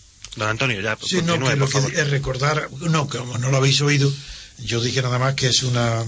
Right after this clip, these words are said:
Speaker 2: por parte de Cayo Lara, es, eh, una hipocresía, mm, decir que esta imputación es no, no de una persona, sino del silencio, se refiere con ello a la corona, claro,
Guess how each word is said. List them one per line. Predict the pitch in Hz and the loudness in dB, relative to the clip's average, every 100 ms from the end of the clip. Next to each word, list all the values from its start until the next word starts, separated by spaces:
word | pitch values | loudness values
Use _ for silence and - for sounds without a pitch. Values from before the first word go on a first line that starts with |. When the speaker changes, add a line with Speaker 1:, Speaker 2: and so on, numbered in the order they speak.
| 113 - - - - - | -6 -14 -20 -20 -20 -12
Speaker 2:
por | 120 110 | -10 -8
parte | - 127 127 127 | -4 -4 0 -2
de | 123 | 0
Cayo | 131 127 131 | -2 0 2
Lara, | 143 127 - - - - - - - | 2 0 -4 -18 -20 -20 -20 -20 -16
es, | 135 120 - - | -8 -2 0 -2
eh, | 127 113 110 110 - - - | -8 -10 -12 -14 -16 -18 -14
una | 127 123 | -6 -4
hipocresía, | 123 139 135 139 160 156 170 - - - - - - - - 123 | -2 -2 2 2 4 2 -2 -10 -20 -20 -20 -20 -20 -20 -20 -12
mm, | 135 120 117 113 110 | -8 -6 -6 -8 -8
decir | 113 - 143 139 - - - - _ | -8 -2 0 0 -2 -14 -20 -20 _
que | 123 | -4
esta | 120 - | -2 -2
imputación | 123 120 113 131 120 - 151 143 135 - - | -2 -2 -6 -6 -2 0 2 2 -2 -8 -8
es | 131 117 | -6 -2
no, | 127 135 135 117 139 | -2 -2 -4 -6 -2
no | 127 | 0
de | 127 | 2
una | 135 120 | 2 2
persona, | 123 156 147 - - - - - - | 0 2 0 -4 -14 -20 -20 -18 -6
sino | 123 117 | -4 -2
del | 113 110 | -2 0
silencio, | - 123 151 139 156 | 0 2 0 0 0
se | - 120 | -2 -2
refiere | 107 120 123 | -6 -6 -4
con | 120 | -4
ello | 123 120 | -2 -2
a | |
la | 117 117 | -4 -2
corona, | 139 147 139 | 0 2 0
claro, | 120 117 | -2 -6